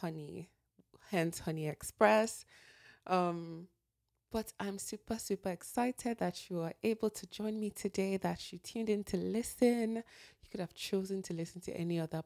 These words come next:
podcast, but you chose to listen to today's episode. I do not take it for granted. If you are new here, welcome. I'm so happy to have you. If you're returning, you know, thank you for coming back.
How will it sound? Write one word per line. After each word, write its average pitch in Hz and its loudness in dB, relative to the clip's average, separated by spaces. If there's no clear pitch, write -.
podcast, - -6
but 196 -12
you 226 -10
chose 277 -8
to - -4
listen 175 -4
to 170 -4
today's 175 0
episode. 165 -6
I 165 -4
do 165 -4
not 170 -2
take 160 -4
it 160 -4
for 151 -4
granted. 156 -6
If 175 -2
you 170 0
are 160 0
new 202 2
here, 185 4
welcome. 190 0
I'm 165 -6
so - -2
happy 175 2
to - -6
have 170 -2
you. 170 0
If - -2
you're 165 2
returning, 175 -2
you 240 -6
know, 175 0
thank 339 4
you 214 4
for 175 6
coming 165 2
back. 160 -2